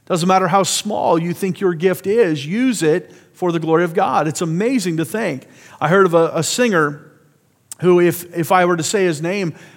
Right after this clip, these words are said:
we, our choir has sang some songs that he has written. You might not know that, but we have sang some songs that this fellow's written. He sings with a trio and travels all over the world, and, uh, I, I believe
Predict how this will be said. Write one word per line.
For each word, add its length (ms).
we, 280
our 200
choir 420
has 180
sang 280
some 160
songs 420
that 120
he 100
has 100
written. 440
You 120
might 160
not 220
know 300
that, 280
but 120
we 180
have 120
sang 280
some 160
songs 400
that 80
this 140
fellow's 340
written. 280
He 140
sings 280
with 160
a 60
trio 580
and 200
travels 420
all 160
over 140
the 80
world, 420
and, 400
uh, 260
I, 300
I 20
believe 480